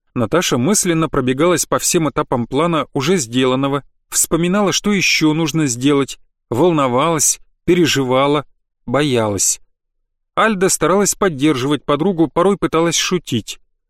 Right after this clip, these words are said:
Верольда переживала о Чарлине,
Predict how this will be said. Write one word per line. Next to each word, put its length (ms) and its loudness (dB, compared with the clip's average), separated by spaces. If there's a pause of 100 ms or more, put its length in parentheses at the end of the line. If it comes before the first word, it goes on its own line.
(280)
Верольда 480 2
переживала 640 2
о 60 0
Чарлине, 680 0